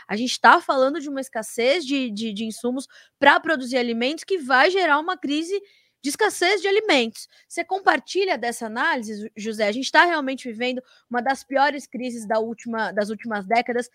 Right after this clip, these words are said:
e isso vai ter reflexo ainda por muito tempo?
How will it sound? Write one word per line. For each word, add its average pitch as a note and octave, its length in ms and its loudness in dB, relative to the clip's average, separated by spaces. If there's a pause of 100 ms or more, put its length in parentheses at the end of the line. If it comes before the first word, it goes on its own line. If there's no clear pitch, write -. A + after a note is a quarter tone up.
(260)
e B3 120 0
isso D4+ 220 -2
vai C#4 300 4
ter C#4 140 -2
reflexo B3+ 600 -2
ainda A#3+ 400 -2 (480)
por C#4+ 160 2
muito D4+ 340 0
tempo? B3+ 300 -6